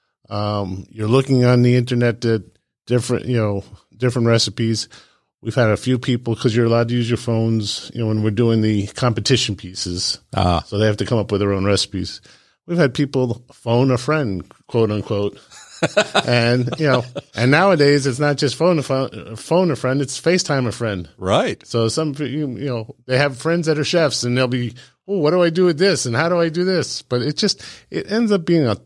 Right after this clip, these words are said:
Speaker 1: ton of fun. Um, people let loose. We have people that are, that come in and say,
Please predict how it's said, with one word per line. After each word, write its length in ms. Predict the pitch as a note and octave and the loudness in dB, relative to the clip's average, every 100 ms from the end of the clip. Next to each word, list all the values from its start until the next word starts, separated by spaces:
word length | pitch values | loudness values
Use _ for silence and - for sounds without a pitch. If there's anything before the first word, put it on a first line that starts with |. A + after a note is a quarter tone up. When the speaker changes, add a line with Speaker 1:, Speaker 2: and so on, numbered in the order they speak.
| _ | _
Speaker 1:
ton 280 | - G#3 F#3+ | 0 2 2
of 80 | - | 0
fun. 420 | - G#2 G#2+ G#2+ _ _ _ _ _ | -2 -2 -2 -6 _ _ _ _ _
Um, 380 | B2 A#2 A#2 - | 0 2 0 -4
people 280 | G3 F#3 C3 | -8 -4 -2
let 300 | A2 D#3 B2 | 2 0 2
loose. 600 | A#2+ A2+ A2+ - - - _ _ _ | 0 0 -2 -6 -10 -12 _ _ _
We 180 | C3 C3 | 0 2
have 220 | A#2+ A#2 | 2 0
people 280 | F#3+ F#3+ E3+ | -4 0 2
that 100 | C#3+ | 4
are, 160 | B2 A2+ _ | 2 -2 _
that 260 | C3 A#2+ - | -2 -2 0
come 200 | D3 C#3+ | -2 0
in 160 | C3+ B2 | 0 0
and 200 | A#2+ G#2+ | -2 0
say, 280 | B2 A2 | 0 0